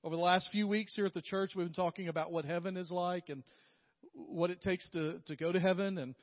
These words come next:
what we can expect when we get to heaven and what we can do here that we can't do in heaven and, and all of those things. But if you read Scripture, one of the resounding things again and again and again and again is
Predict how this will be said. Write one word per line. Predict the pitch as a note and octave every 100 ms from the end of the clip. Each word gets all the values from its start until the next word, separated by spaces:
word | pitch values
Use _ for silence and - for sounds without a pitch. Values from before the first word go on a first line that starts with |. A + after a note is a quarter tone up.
| _ _ _ _
what | D#3+ F#3
we | F3
can | F3
expect | D#3+ A#2+ - F#3 F#3 G#3+
when | F#3+
we |
get | F3+ F#3
to | G3
heaven | F3+ F#3+ F#3+ F#3
and | D3+
what | F3 G#3
we | G3+
can | G#3
do | F#3+
here | F#3 G#3 G#3+
that | E3+
we | E3+
can't | - G#3 G#3+
do | G3+ G3
in | F3+
heaven | F#3+ F3+ F#3 E3
and, | B2 - _ _ _
and | D#3+
all | D#3+ E3 F#3
of | D#3+
those | D#3+ D3 -
things. | G3+ D3+ D3+
But | F3
if | E3+
you | F#3+ F3 - - -
read | G3+ D4 -
Scripture, | - - B3+ - F#3+
one | F3+ A3
of | B3+ G3+
the | G3 F3+ - _ _ _ _ _ _
resounding | F#3 F3+ E3+ D#3 F#3 G#3+ A#3+ A#3+ A3 -
things | A3+ F#3 G3
again | E3+ F#3 G#3 A#3+
and | A#3+ F#3+
again | E3+ G3+ G#3 G#3
and | F#3
again | F3 D#3+ F#3 F#3
and | D#3
again | D3+ C#3+ E3+ C#3+ -
is | C3+ A#2+ A#2+